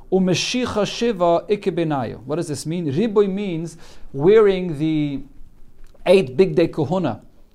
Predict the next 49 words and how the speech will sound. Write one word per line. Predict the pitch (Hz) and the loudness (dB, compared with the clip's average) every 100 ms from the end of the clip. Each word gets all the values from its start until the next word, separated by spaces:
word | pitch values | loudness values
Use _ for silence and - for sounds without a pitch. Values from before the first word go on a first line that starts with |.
| - | -14
that | 123 143 139 - | 0 0 0 -4
it | - | -4
says | - 175 147 | 0 0 0
that | 117 | -4
the | 117 | -6
Kohen | 165 165 160 | -2 0 -2
has | 147 | -6
to | - | -8
put | - 160 | -2 2
on | 165 139 101 | 4 2 -4
for | - 139 | -8 -2
those | 156 175 165 | 2 2 0
seven | 175 170 151 151 | 0 0 -2 -2
days. | 165 120 | -2 -2
Aaron | 127 160 151 | 2 2 2
HaKohen | 139 160 165 | -4 -4 -2
had | 147 139 | -4 -8
to | |
put | - 151 | -8 -4
on | 156 | -4
for | - 120 | -6 -4
those | 151 151 | -4 -4
seven | 156 156 147 | -4 -6 -4
days | 160 156 117 | -4 -4 -6
when | 123 | -10
he | 127 | -4
does | 147 139 | -4 0
the | 135 | -2
Avodah | 131 170 151 | 0 -2 -4
there | 120 123 | -4 -4
in | |
the | 120 | -4
Beis | 139 139 147 | -6 -6 -2
HaMikdash. | 226 233 143 135 - | -2 0 0 0 -2
That's | 147 135 | -6 -6
what | 139 | -8
the | 131 | -2
Ribui | 175 165 151 | 0 0 -2
means, | 117 101 101 | -2 -8 -10
the | 127 | -6
many | 143 180 165 | -4 -4 -4
begadim, | 135 117 180 139 107 | -4 0 0 0 -10
the | 131 175 | -6 -4
eight | 185 175 | -4 -6
begadim | 147 196 202 101 101 - - - | 0 2 2 -4 -14 -20 -20 -6
for | 165 | 0
all | 185 185 | 6 6
seven | 185 180 156 165 | 6 0 -2 2
days. | 185 165 107 - | 2 2 -2 -14